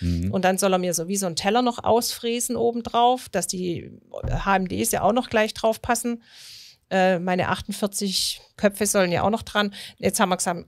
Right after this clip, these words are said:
Speaker 2: wir tun's teilen, fünfzig Zentimeter. Und dann wird der gefräst, dass er so ein bisschen konisch nach oben,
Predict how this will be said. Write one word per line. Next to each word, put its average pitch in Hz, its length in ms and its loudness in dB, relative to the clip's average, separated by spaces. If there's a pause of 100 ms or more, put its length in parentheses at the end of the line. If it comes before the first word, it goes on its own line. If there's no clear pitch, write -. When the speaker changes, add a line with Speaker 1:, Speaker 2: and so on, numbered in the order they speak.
(140)
Speaker 2:
wir 180 180 -4
tun's 180 340 -2
teilen, 240 420 0 (300)
fünfzig 247 440 -4
Zentimeter. 220 580 2 (300)
Und 190 120 2
dann 190 340 2
wird 196 120 -2
der 180 300 2 (420)
gefräst, 196 560 2
dass 180 180 2
er 165 140 0
so 190 140 -4
ein 180 80 -6
bisschen 185 300 -2
konisch 190 440 0
nach 180 160 -2
oben, 175 480 -6